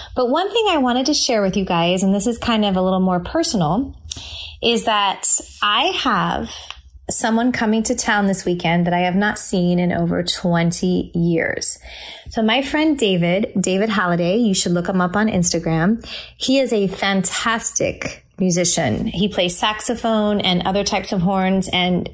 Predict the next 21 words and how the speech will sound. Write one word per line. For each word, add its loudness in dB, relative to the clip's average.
is 0
definitely 0
just -2
one 2
of 2
my 2
favorites 0
of 2
all 0
time. 0
So 2
I 0
haven't 0
seen 2
David 2
in 2
over 0
twenty 0
years. -2
We 4
met 2